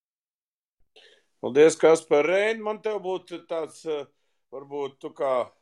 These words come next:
no malas cilvēks varbūt paanalizēt ne tikai, ne tikai kas mūs gaida, bet kāda izlase izskatās un,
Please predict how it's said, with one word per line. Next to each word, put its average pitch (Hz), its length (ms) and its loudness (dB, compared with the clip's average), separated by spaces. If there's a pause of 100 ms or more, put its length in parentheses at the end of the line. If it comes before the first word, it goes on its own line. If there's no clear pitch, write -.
(140)
no 131 160 -12
malas 156 400 -4
cilvēks 143 480 -6
varbūt 123 320 -14
paanalizēt 127 800 -6 (720)
ne 123 160 -14
tikai, 131 360 -4 (420)
ne 131 160 -8
tikai 131 260 -8 (220)
kas 156 240 0
mūs 135 180 -4
gaida, 160 480 4
bet 131 160 -14
kāda 147 320 -8
izlase 135 380 -14
izskatās 135 640 -12
un, 127 320 -18